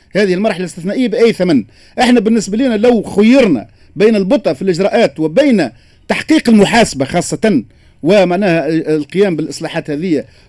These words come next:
والإجراءات هذه، أنا نقول لك أن الأولوية المطلقة اليوم للمحاسبة ولو على حساب الأداء معناها البطيء، ال-، ال-، ال-، ال-، الأداء السريع،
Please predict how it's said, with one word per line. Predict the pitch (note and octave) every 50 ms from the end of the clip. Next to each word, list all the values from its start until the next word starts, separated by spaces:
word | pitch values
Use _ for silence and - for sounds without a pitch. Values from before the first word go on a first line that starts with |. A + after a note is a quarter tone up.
| - B2+
والإجراءات | C#3+ D#3+ D3+ C#3+ E3 - F3+ F3+ - -
هذه، | C3+ D3 G#3+ D4 C4+ F3 - - - _ _ _ -
أنا | A3 - G#3
نقول | F#3+ F#3+ A3+ A#3+
لك | A3+ - -
أن | - A3+ G#3+ G3+
الأولوية | G#3 - - F#3+ G3 - F#3+ F#3+ F#3+ G3 G#3 G#3+ A#3 G3 D3+
المطلقة | C#3+ C#3+ F#3 F#3+ - F3 D#3+ - E3
اليوم | D#3 D3+ E3 F#3+ G3 F3 D#3+
للمحاسبة | E3 E3 D3+ - F3 A#3 A3+ - F#3+ F#3+
ولو | G3+ A#3 A#3+ A#3
على | G#3 G3+ F#3
حساب | - - - - G#3+ F#3
الأداء | G3 F#3 - - G3+ G#3 G#3 G#3
معناها | F#3+ F#3 G3+ F#3+ E3+
البطيء، | D#3+ D3+ D3 - - C3 A2 - - - - - - -
ال-، | C#3 D3+
ال-، | D#3+ D3+ D3+
ال-، | D3 D3 C#3+ C#3+ D3+
ال-، | D3+ D3+ C#3+ C#3 D3 E3 -
الأداء | D3+ D3+ - D#3+ D3 F3+ -
السريع، | D3 - - C#3+ C3+ C3 G#2+